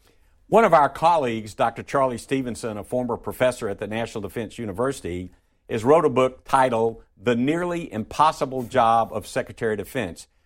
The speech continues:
Uh, Secretary Austin now is the twenty-eighth Secretary of Defense. You were the twenty-seventh. Charlie's book was written before your tenure, so he covers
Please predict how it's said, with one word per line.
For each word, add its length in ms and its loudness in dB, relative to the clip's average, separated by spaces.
Uh, 260 -2
Secretary 460 2
Austin 360 2
now 240 2
is 100 -4
the 80 -12
twenty-eighth 480 0
Secretary 440 -2
of 40 -4
Defense. 400 -4
You 80 -4
were 100 -2
the 80 -2
twenty-seventh. 720 0
Charlie's 380 4
book 260 6
was 160 -4
written 280 -2
before 340 2
your 160 0
tenure, 420 -2
so 200 -6
he 80 -6
covers 420 0